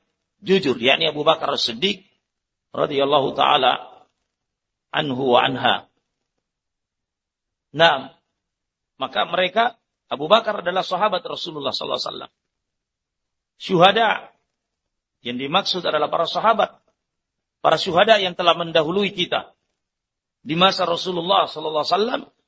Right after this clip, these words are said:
ataupun di masa setelah meninggalnya Rasulullah. Yang mereka itu telah berjihad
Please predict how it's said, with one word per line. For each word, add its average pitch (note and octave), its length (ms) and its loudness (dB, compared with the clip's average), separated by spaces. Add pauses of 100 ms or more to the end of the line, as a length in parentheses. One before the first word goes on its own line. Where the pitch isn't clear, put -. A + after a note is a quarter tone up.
(320)
ataupun E3+ 480 -2
di D3+ 80 -6
masa F3 320 -2
setelah D#3+ 320 -2
meninggalnya C#3+ 480 0
Rasulullah. B2+ 480 -4 (920)
Yang D3+ 240 0
mereka D3 260 2
itu D#3 240 -4
telah C#3 220 2
berjihad C3 500 -2